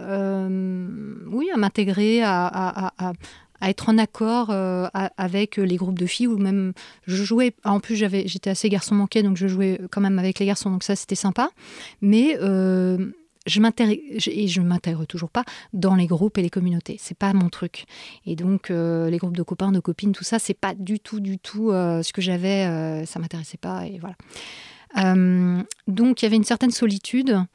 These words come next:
et, euh, je me disais, euh, il y a cet écart entre moi et les autres. Euh, mais sans doute que quand je serai adulte, parce que je voyais bien que j'avais une grande maturité et que je, je m'entendais beaucoup,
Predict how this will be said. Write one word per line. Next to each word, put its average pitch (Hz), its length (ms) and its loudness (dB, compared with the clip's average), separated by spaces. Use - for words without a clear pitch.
et, 220 360 4
euh, 202 100 4
je 196 160 2
me 247 160 6
disais, 226 640 2
euh, 202 220 2
il 196 100 -2
y 220 80 4
a 254 60 4
cet - 240 -2
écart 233 580 0
entre 202 260 -2
moi 214 160 2
et - 20 2
les 190 180 2
autres. - 360 -6
Euh, 185 520 2
mais 208 120 4
sans 254 180 2
doute 262 220 0
que 226 100 0
quand 233 180 0
je - 80 0
serai - 120 -2
adulte, 226 520 -4
parce 202 140 -2
que 233 100 2
je 220 140 2
voyais 220 220 2
bien 233 120 4
que 240 60 4
j'avais 196 140 2
une 196 60 4
grande 214 180 4
maturité 214 580 0
et 208 80 -2
que - 140 -2
je, 208 260 2
je 208 140 0
m'entendais 208 320 4
beaucoup, 214 320 -4